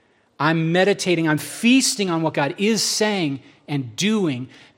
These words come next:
And when I do His will, when I partner with that Spirit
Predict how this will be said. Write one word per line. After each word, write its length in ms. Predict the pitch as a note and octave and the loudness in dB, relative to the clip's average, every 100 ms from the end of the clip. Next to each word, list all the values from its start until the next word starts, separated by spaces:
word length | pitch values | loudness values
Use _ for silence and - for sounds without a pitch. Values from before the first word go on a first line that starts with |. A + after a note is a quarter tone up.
| - | -6
And 80 | C#3+ | -2
when 120 | E3+ | 0
I 160 | E3+ D#3 | 0 -2
do 460 | A#2+ - A3 B3+ | -4 0 4 4
His 260 | - G#3 - | 2 0 4
will, 160 | G3+ | 4
when 120 | E3 D#3 | 4 2
I 100 | C3+ | -2
partner 640 | - - G#3 A#3+ B3 A#3+ | -6 2 4 4 4 2
with 160 | A3 | 4
that 200 | A3 F#3+ | 4 2
Spirit 840 | - - - A3+ A#3+ E3+ C#3 - | 0 -4 -4 0 2 2 -2 -8